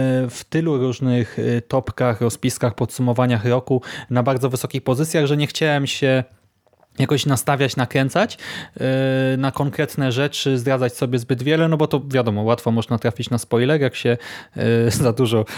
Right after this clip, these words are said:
yy, takich właśnie nawet krótkich, yy, opinii, komentarzy czyta.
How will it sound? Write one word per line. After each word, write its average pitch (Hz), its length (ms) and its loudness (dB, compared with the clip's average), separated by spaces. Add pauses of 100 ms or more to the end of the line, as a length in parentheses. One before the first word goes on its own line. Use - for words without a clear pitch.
(140)
yy, 120 160 -2
takich 113 300 -2
właśnie 117 320 0
nawet 123 260 0
krótkich, - 560 -2
yy, 110 460 0
opinii, 120 480 2
komentarzy 110 500 2
czyta. 165 340 0